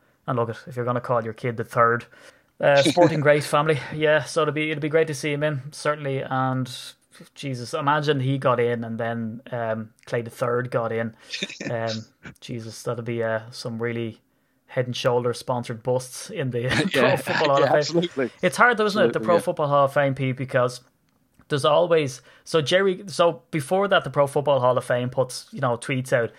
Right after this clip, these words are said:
Speaker 1: and, eh, like, nearly everyone was responding at the time saying,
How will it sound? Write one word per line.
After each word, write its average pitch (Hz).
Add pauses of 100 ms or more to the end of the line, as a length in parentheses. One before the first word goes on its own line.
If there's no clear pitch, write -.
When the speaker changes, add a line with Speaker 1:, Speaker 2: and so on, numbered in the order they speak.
(260)
Speaker 1:
and, 139
eh, -
like, 156
nearly 165
everyone 151
was 131
responding 127
at 120
the -
time 120
saying, 110